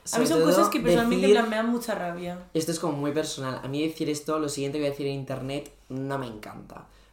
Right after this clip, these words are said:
Speaker 2: Porque yo odio ser este tipo de persona que tenga que decir,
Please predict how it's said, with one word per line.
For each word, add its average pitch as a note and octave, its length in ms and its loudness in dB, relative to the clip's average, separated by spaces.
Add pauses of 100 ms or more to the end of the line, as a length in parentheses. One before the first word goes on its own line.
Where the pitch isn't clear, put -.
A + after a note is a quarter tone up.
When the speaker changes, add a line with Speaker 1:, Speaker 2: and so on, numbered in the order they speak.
Speaker 2:
Porque C#3+ 320 -2
yo D3+ 340 0
odio D#3 360 0
ser D#3 260 -4
este D#3 180 -4
tipo C#3+ 260 -6
de D3 60 -2
persona C#3+ 720 -6 (760)
que C#3 1000 0
tenga D3 220 -4
que D3 240 -4
decir, C#3+ 400 -8